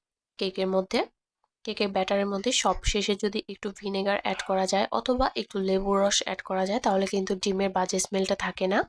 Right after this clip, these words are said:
আর আজকে আমি যে কেকটা আপনাদের সাথে শেয়ার করলাম, এখানে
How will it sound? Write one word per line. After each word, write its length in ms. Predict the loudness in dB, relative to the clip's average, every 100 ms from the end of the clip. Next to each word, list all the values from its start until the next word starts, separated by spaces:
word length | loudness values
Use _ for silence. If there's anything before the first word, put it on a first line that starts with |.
| _ _ -6
আর 160 | -2 0 -2
আজকে 280 | -2 0 2
আমি 140 | 2
যে 120 | 2
কেকটা 340 | 0 -2 0 0
আপনাদের 300 | 0 0 0
সাথে 220 | 0 2
শেয়ার 260 | 2 4 2
করলাম, 320 | 2 2 2 0 -6 -20 -20 -10 -6
এখানে 280 | -2 0